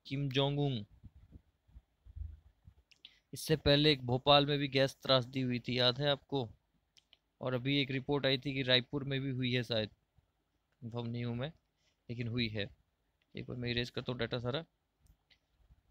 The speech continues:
ठीक है। Next, Strain is primarily used in the production।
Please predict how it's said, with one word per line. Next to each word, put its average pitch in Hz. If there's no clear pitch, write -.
ठीक 147
है। 156
Next, 135
Strain 196
is 170
primarily 160
used 156
in 151
the 156
production। 143